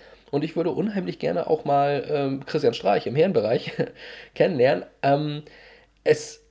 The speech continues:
reicht aber dann natürlich, wenn man sportlich jetzt einfach mal, ne, drauf guckt und sagt, okay,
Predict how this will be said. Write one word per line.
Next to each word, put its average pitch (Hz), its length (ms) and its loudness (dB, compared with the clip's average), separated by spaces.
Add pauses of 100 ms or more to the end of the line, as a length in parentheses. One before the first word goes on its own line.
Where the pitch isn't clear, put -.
(440)
reicht 143 420 0
aber 139 160 4
dann 135 100 4
natürlich, 143 400 0
wenn 123 100 4
man 120 140 0
sportlich 131 480 4
jetzt 151 160 2
einfach 123 240 -2
mal, 110 360 -2 (140)
ne, 147 260 -2 (140)
drauf 151 300 8
guckt 147 280 4
und 120 120 -4
sagt, 117 240 6
okay, 113 420 -4